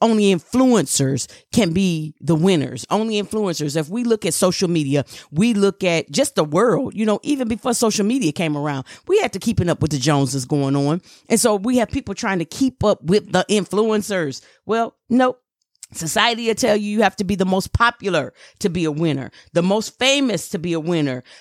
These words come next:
um, that success, you know, doesn't look like this or look like that. Or if you making X amount of money, you know, again,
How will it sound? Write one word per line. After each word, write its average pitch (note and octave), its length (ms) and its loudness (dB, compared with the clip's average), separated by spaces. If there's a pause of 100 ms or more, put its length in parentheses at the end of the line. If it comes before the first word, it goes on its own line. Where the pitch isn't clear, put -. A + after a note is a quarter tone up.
(140)
um, D#3+ 320 0
that F3+ 280 2 (120)
success, C4 840 -2 (220)
you G3 100 -4
know, G3+ 160 2
doesn't A3 440 2
look F#3+ 380 2
like G3 260 0
this D3 520 -2
or E3 160 0
look G3+ 300 0
like F#3 240 0 (120)
that. G3 280 -2 (340)
Or B3+ 540 -2 (220)
if A3 180 0
you A3+ 140 -2
making A3+ 500 0 (140)
X - 340 -2
amount B3+ 400 0
of A#3 60 -2
money, B3 560 0 (160)
you G#3 120 -6
know, G#3 220 -2
again, G3+ 560 -2